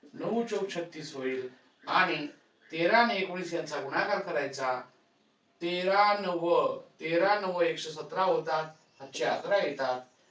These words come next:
तेरा एक तेरा, तेरा आणि अकरा चोवीस होईल आणि मग उत्तर असेल छत्तीस छेद दोनशे सत्तेचाळीस,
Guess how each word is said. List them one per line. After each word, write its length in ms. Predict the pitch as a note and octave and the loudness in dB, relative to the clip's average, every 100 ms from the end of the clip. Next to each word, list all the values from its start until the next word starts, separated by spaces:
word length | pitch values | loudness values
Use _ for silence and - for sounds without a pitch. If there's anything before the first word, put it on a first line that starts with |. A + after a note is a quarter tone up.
| _ _ | _ _
तेरा 320 | D3 D3+ F3+ F#3 | -6 -2 0 0
एक 220 | E3 D3+ C#3+ | -4 -6 -8
तेरा, 400 | - A#2+ B2+ C3 - _ _ _ | -6 -6 -4 -6 -10 _ _ _
तेरा 300 | C#3+ D#3 E3+ | -8 -4 0
आणि 440 | G3+ - F3+ E3+ - - | 2 0 -2 -4 -4 -2
अकरा 400 | F3+ A3+ E3 D3+ - | 0 4 4 2 -2
चोवीस 440 | D3 F#3 B3 - | -8 -6 -6 -6
होईल 340 | C3 B2+ B2 - _ _ _ | -4 -2 -4 -8 _ _ _
आणि 160 | - C3+ | -10 -4
मग 240 | E3+ F3 | -2 -4
उत्तर 260 | D#3+ - B2+ | -6 -4 -4
असेल 360 | B2+ E3 F3+ - _ _ _ _ | -2 -2 -2 -4 _ _ _ _
छत्तीस 680 | - F3 - - G#3+ A3 A3 - - - _ _ - | -4 -4 -4 -10 -6 -4 -6 -8 -12 -18 _ _ -14
छेद 300 | - E3 D#3 | -6 -6 -6
दोनशे 340 | D#3+ D#3+ D#3+ | -6 -6 -6
सत्तेचाळीस, 680 | G3 G3 F3+ E3 C#3+ C#3+ C#3+ | -6 -6 -4 0 0 0 -4